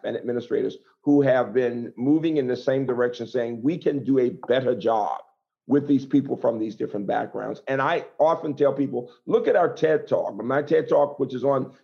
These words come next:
the four pillars of success in science, which can also be used for life or in the humanities. And it is high expectations, building community among the people. It takes scientists to produce scientists, but it takes people in the arts to produce people in the arts.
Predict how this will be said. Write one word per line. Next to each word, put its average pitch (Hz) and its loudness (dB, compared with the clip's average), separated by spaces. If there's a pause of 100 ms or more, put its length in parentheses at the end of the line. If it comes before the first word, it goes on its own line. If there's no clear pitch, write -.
the 117 -4
four 160 2
pillars 143 2
of 120 0
success 131 0
in 127 -4
science, 196 2
which 165 -4
can 170 0
also 185 2
be 156 0
used 151 0
for 110 2
life 113 0 (380)
or 143 6
in 139 2
the 139 2
humanities. 135 2
And 120 -2
it 131 -2
is 117 -4 (180)
high 170 0
expectations, 127 -2 (300)
building 160 2
community 160 2
among 139 0
the 127 -2
people. - -2
It 139 0
takes 135 -2 (240)
scientists 156 0
to - -4
produce 113 -6
scientists, 123 -4 (200)
but 214 4
it - 0
takes 190 2
people 165 0
in 156 2
the 156 4
arts - 0
to 143 -2
produce 135 0
people 135 0
in 101 -2
the 151 0
arts. - 0